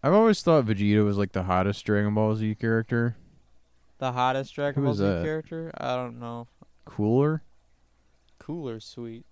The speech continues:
Speaker 1: Or Broly?
Speaker 2: Vegeta's the hottest Dragon Ball Z character?
Speaker 1: Yeah, I just felt like over time, like, he just, I don't know.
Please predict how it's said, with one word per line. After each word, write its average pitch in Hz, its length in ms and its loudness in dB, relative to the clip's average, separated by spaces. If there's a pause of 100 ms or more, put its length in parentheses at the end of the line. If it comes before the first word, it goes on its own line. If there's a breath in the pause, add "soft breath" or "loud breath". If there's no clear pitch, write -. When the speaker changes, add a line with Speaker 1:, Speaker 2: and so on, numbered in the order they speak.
(840)
Speaker 1:
Or 98 80 -8
Broly? 113 600 0 (760)
Speaker 2:
Vegeta's 135 680 -6
the 127 140 -4
hottest 123 400 -6
Dragon 131 300 -8
Ball 123 160 -8
Z 120 180 -12
character? 143 640 -10
Speaker 1:
Yeah, 175 160 6
I 190 40 6
just 226 200 2
felt 185 220 6
like 139 220 8
over 110 260 4
time, 101 500 0
like, 92 240 -2
he 101 140 -6
just, - 380 -8 (100)
I 92 100 -6
don't 87 180 -6
know. 85 200 -6